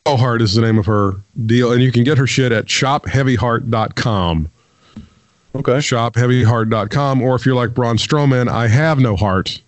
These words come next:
Speaker 1: dot com. Well, they, she has hoodies and stuff. Are these for dudes too, or just for women? Hang on. Stand by.
Speaker 2: I bet it's
Speaker 1: Uh,
Speaker 2: just for women.
Speaker 1: Looks like it.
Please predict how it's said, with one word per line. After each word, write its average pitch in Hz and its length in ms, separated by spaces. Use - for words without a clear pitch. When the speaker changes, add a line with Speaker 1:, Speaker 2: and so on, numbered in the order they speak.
Speaker 1:
dot 101 240
com. 95 420
Well, 147 160
they, 151 160
she 160 180
has 156 160
hoodies 143 300
and 98 100
stuff. 110 320
Are 135 80
these 143 120
for 143 120
dudes 139 340
too, 165 160
or 156 80
just 123 160
for 123 140
women? 120 420
Hang 123 180
on. 117 220
Stand 127 300
by. 90 220
Speaker 2:
I 123 120
bet 113 40
it's 117 220
Speaker 1:
Uh, 113 40
Speaker 2:
just 101 120
for 101 100
women. 98 420
Speaker 1:
Looks 175 160
like 123 220
it. 143 100